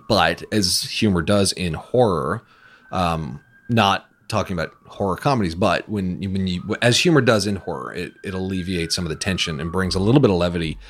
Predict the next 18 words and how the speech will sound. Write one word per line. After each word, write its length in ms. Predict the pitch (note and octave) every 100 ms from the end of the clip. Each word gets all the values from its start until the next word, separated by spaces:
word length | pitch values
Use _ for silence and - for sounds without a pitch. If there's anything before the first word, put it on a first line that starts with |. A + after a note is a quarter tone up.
| -
and 100 | -
kind 160 | B2 C3+
of 260 | A#2+ G2 -
gets, 520 | A#2+ A2+ - - - - - -
releases 440 | B2 D#3 - D3+
some 120 | D3
tension 360 | B2+ A#2+ A2+ G#2+
so 120 | -
you 60 | G#2+
can 120 | G#2+
go 140 | F#2+
back 480 | F2 F#2+ F2+ F2 - -
and 160 | G2 F2+
be 140 | F2
ready 280 | E2+ F2 E2
for 320 | D#2+ E2 D#2+
another 300 | D2 F2 D#2+
scare, 540 | D2+ - - E2 D2+